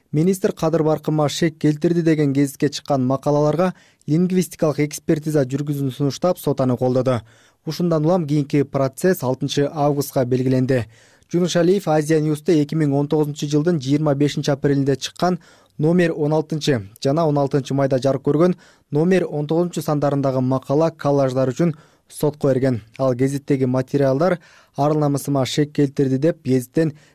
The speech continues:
беш миллион сом өндүрүп берүүнү өтүнүп жатат. Кашкар Жунушалиевдин жактоочусу Динара Ашимова гезитке жарыяланган бул маалыматтарда массалык маалымат каражаттары жөнүндө мыйзам жана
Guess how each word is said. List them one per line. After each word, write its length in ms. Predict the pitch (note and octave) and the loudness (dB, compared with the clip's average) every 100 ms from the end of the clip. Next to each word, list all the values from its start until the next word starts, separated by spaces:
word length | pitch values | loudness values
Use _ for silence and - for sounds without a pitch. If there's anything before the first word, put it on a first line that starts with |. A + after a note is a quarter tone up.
| - | -8
беш 360 | B2+ E3 - - | 0 0 0 0
миллион 200 | E3+ D3 | 0 0
сом 220 | D3 C#3+ | -2 -2
өндүрүп 400 | D3 C#3 C#3+ A#2+ | -2 0 -2 0
берүүнү 320 | C3 B2+ A#2+ | 0 2 0
өтүнүп 280 | A#2 B2+ A#2 | -2 -4 -2
жатат. 260 | B2+ C3 - _ _ - | -2 -2 -4 _ _ -8
Кашкар 340 | C#3 - D3 B2 | -6 -4 -4 -2
Жунушалиевдин 560 | C3+ C3+ C#3+ C3+ C3+ | -2 0 0 0 -2
жактоочусу 600 | B2 C3 D3 C3+ - D3+ A2+ - _ _ | -2 0 -2 -2 0 -2 -2 -12 _ _
Динара 440 | D3+ D3+ D3 C#3+ D3 | -2 2 2 0 -2
Ашимова 520 | C#3+ C3 F3 F3+ F#3 | -6 -6 -2 0 0
гезитке 440 | B2+ C3+ C3 - C3 | 0 -2 -2 -2 0
жарыяланган 600 | C3+ C#3 C3+ C3 C3+ A#2+ | 2 2 0 0 -2 0
бул 160 | C3+ | 0
маалыматтарда 760 | C3+ C3 C3+ C3 - C3+ E3 F3+ - - _ | 2 2 0 -2 -2 -2 0 -2 -6 -20 _
массалык 520 | C3+ C#3 C#3+ E3 F3+ - | -2 -2 0 -2 -2 0
маалымат 400 | C#3 C#3+ D#3+ - | 0 2 0 -2
каражаттары 600 | C#3+ C3+ C#3 C#3 C#3 C3 | -2 0 0 0 -2 0
жөнүндө 360 | C3+ C3 C3+ | 0 0 0
мыйзам 420 | A#2+ B2+ B2+ D#3 E3 | 0 0 0 0 0
жана 240 | F#3 F#3 | 0 0